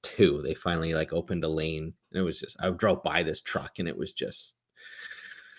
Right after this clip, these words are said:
looked like something from a m-, futuristic movie that was just,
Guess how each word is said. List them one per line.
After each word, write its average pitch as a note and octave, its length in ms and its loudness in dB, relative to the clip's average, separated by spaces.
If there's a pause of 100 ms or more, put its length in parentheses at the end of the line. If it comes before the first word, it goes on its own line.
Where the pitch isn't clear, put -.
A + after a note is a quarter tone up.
(240)
looked C3 260 10
like A2+ 240 12
something A2+ 400 6
from A2 260 8
a F#2+ 200 8
m-, G2 280 4
futuristic A2+ 680 4
movie G2 560 8
that F2 240 2
was - 160 4
just, - 180 6